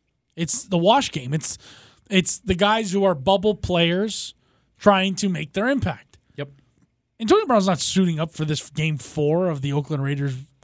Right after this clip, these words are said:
Speaker 1: last preseason game.
Speaker 2: Probably not.
Speaker 1: So he will have gone a, a whole training camp, off-season workouts,
Speaker 2: Yep.
Speaker 1: and
Speaker 2: O T As.
Speaker 1: O T As, all these things,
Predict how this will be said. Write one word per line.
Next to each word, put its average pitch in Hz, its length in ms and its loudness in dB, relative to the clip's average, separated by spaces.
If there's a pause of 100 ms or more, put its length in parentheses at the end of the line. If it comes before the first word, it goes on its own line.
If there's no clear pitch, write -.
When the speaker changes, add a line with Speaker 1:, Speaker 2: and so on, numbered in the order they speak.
(100)
Speaker 1:
last 143 240 -2
preseason 151 480 -4
game. 175 240 -2
Speaker 2:
Probably 90 440 -8
not. 143 180 -10 (1200)
Speaker 1:
So 214 180 6
he 233 140 2
will 349 140 0
have 269 140 -4
gone 185 220 0
a, 139 140 -6 (260)
a 143 80 -4
whole 190 220 4
training 165 460 -2
camp, 123 380 -12 (1400)
off-season 175 520 4
workouts, 135 640 -4 (180)
Speaker 2:
Yep. 110 180 -10 (920)
Speaker 1:
and 170 320 0 (560)
Speaker 2:
O 110 140 -4
T 90 200 -8
As. 92 240 -4
Speaker 1:
O 220 140 4
T 170 420 0
As, 160 80 -4
all 180 140 -2
these 170 160 -8
things, 131 240 -10